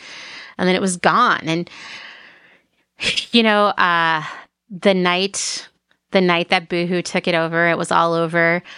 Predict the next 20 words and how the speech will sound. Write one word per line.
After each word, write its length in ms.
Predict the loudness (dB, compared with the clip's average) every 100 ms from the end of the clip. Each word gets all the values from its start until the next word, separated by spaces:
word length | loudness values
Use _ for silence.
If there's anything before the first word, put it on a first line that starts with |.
| -20 -16
Sophia 720 | -6 0 0 2 2 4 2 -2 _ _ -20 -18
cleared 340 | -4 0 2
out 180 | 2 0
her 140 | -2
office 380 | 0 0 0 -4
in 100 | -2
the 80 | -2
middle 220 | 0 0
of 80 | 0
the 60 | 0
night. 320 | 0 0 0
No 100 | 0
one 120 | 0
saw 340 | -2 2 2
her. 260 | 2 0 0
She 180 | -2 -2
never 140 | -2
gave 220 | -2 -4
a 20 | -4
speech. 720 | -8 -6 -6 -4 -4 -4